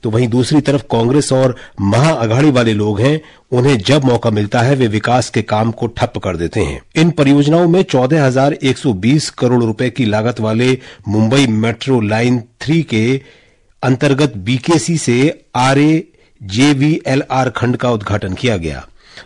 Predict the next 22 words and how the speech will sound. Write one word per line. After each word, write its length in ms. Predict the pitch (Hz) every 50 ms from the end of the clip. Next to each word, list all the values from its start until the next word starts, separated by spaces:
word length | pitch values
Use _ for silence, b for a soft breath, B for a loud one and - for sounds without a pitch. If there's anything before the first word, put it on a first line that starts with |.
| B B
लगभग 380 | 107 113 120 113 110 120 139 131
बारह 440 | 107 98 104 110 123 151 165 143 127
हजार 380 | 123 117 127 127 135 135 131
दो 260 | 117 98 98 117 123
सौ 180 | 127 - 165 156
करोड़ 320 | - - 127 123 120 117
रुपए 320 | 117 110 107 101 120 117 113
की 180 | 113 - 127
लागत 300 | 110 104 101 104 113 117
से 120 | - - 120
बनने 280 | 101 101 104 104 107
वाली 420 | 104 107 107 107 113 120 123 127 127 B B B B B -
ठाणे 300 | - - 117 120 123 127
इंटीग्रल 800 | 139 - - 120 113 104 - 120 120 113 113 127 127 131 131 127 127 B B B B
रिंग 320 | 107 101 101 135 147 151 135
मेट्रो 520 | 117 107 110 113 104 - - 127 123 113
रेल 200 | 104 110 120 120
परियोजना 500 | 113 - 107 104 104 104 104 101 110 110
की 180 | 104 - 123 147
आधारशिला 580 | - - 107 98 104 101 95 - - 92 90
रखी 260 | 92 104 107 - 120 101
गई। 280 | 80 73 69 67 -